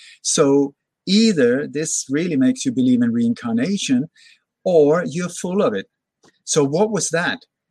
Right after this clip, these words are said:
I think the way I see it, at least a diversion. Look that way. And I want to inflict one thing because people are saying, "Can you trust Trump? Can you not trust Trump?" I'm, I have no idea. But there was some very highly respected,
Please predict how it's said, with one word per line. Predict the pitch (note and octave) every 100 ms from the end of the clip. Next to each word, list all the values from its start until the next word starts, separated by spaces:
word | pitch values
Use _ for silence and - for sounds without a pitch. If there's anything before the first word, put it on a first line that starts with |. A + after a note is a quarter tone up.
| _ _ _ _ _
I | D3 F3+
think | G#3+ - C3 A#2 - _ _ _ _ _ _ _ _ _ _ _ _ -
the | C#3
way | C#3 D#3
I | D3+
see | - D#3+
it, | D3 - _
at | C3+ C3
least | C#3 F#3+ G#3+ -
a |
diversion. | C3+ C3+ B2 B2+ D3 - G2 F#2+ _ -
Look | A#2 D3+ D#3+ -
that | C#3+ C3+
way. | G2+ F2+ - _ _ _ _ _ _ _ - - -
And | C3+ C3+
I | D3 C#3
want | C#3 F3
to | E3 -
inflict | D#3+ D3+ E3+ E3+ - E3 -
one | C3 C#3+
thing | C3+ C3 A#2+
because | B2+ C3
people | - D3+ C#3+
are |
saying, | B2 B2+ A#2+
"Can | C3+ C3
you |
trust | B2+ - D#3 - _ -
Trump? | - D3 C3+
Can | C#3 C3
you | A#2+
not | A2 - _ -
trust | G#2 -
Trump?" | - F#2+ B2
I'm, | B2+ B2+ B2 -
I | B2+
have | B2 A#2
no | A2 G#2
idea. | F#2 F2+ - - - - -
But | C#3 B2+
there | C#3 C3+
was | C3
some | C#3+ B2
very | B2 D3+ C3 E3
highly | C3 - C#3+ D#3+ E3 C#3
respected, | B2+ - C#3 C3+ C3